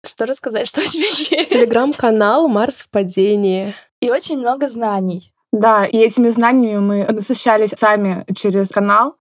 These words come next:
Speaker 3: а сейчас ещё и решили поделиться с вами, потому что нам кажется, что это отличные лайфхаки для того, чтобы не ходить на свидание с дурачками.
Speaker 1: <laughs> Или чтобы конверсию повысить.
Speaker 3: <laughs>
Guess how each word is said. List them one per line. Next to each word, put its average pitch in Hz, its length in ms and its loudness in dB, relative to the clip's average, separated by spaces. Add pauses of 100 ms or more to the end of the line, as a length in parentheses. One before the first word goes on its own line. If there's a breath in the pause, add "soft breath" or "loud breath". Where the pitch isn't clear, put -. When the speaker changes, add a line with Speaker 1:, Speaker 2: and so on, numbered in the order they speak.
Speaker 3:
а 190 60 -4
сейчас 214 420 0
ещё 214 300 -2
и 214 100 2
решили 208 460 -2
поделиться 208 480 0
с - 140 -8
вами, 180 260 2
потому 185 340 -2
что 190 200 -6
нам 190 160 0
кажется, 196 400 -2
что - 180 -2
это 185 400 2
отличные 208 600 0
лайфхаки 208 540 2
для 196 140 2
того, 190 280 2
чтобы 190 720 0
не 202 160 0
ходить 202 520 -2
на 196 140 2
свидание 190 840 0 (240)
с 196 80 0
дурачками. 185 580 0 (840 loud breath)
Speaker 1:
<laughs> - 2500 -4
Или - 180 -2
чтобы - 240 -4
конверсию 254 640 -2
повысить. 202 760 -2
Speaker 3:
<laughs> - 40 -20